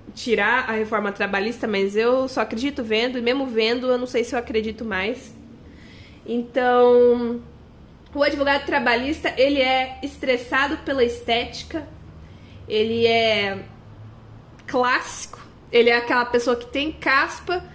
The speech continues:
é, no, no paletó intencionalmente, porque é uma escolha estética. Ser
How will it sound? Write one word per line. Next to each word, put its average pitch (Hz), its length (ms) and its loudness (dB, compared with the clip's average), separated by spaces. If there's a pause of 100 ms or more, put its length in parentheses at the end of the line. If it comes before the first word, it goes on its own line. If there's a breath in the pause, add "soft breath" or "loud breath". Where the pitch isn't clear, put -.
(800 loud breath)
é, 226 440 4
no, 220 880 4
no 220 240 2
paletó 233 640 0
intencionalmente, 294 1300 0 (180)
porque 254 880 2
é 269 80 0
uma 320 140 2
escolha 302 300 -2
estética. 208 600 -4
Ser 311 520 -4